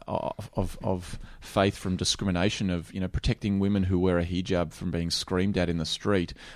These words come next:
while also, pr-, you know, making them choose, well, you either do that or you protect trans kids at school. I mean, it's absurd. You can do both.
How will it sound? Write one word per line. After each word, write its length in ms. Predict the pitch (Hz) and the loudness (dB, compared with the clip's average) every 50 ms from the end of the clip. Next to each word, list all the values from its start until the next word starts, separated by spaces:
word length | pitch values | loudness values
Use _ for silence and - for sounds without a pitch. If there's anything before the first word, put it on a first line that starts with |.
| - - | -10 -2
while 200 | - 98 104 104 | 2 4 4 4
also, 300 | 107 113 113 - 120 110 | 4 4 2 2 0 0
pr-, 140 | - - 117 - - | 0 -2 -6 -4 -4
you 80 | 120 104 | -2 -2
know, 180 | 107 113 101 - - - - - - | 0 -2 -2 -4 -8 -14 -14 -10 -4
making 340 | 120 113 110 113 - 120 110 | 2 2 2 2 2 2 0
them 100 | 107 104 | 0 0
choose, 300 | - - 113 113 101 98 | 0 0 0 0 0 2
well, 80 | 104 104 | 2 4
you 140 | 101 104 | 6 6
either 180 | 104 101 107 104 | 4 4 4 2
do 220 | 95 85 107 101 | 2 4 2 4
that 240 | 95 107 113 117 - - | 4 4 4 4 2 2
or 180 | 117 110 113 | 2 4 4
you 120 | 107 - - | 4 2 2
protect 340 | - 113 - - 101 - | 0 0 0 0 -2 -2
trans 340 | - - 110 104 107 113 110 | -4 -4 -2 -2 -2 -2 -4
kids 200 | - - 101 - | -4 -6 -6 -4
at 80 | - - | -2 -2
school. 260 | - - - - 135 | -2 0 0 0 0
I 40 | 113 | 0
mean, 100 | 113 113 | 0 0
it's 100 | 110 - | -2 -4
absurd. 540 | 107 - - - 117 113 117 131 107 - - - - - - - | -4 -2 -2 0 0 0 0 0 -2 -4 -6 -14 -14 -8 -4 0
You 120 | - 113 - | 0 2 4
can 180 | - 123 110 | 4 4 4
do 240 | 95 107 104 113 110 | 4 4 4 4 4
both. 460 | 95 95 87 87 80 78 - - - | 4 2 0 0 0 -4 -6 -12 -20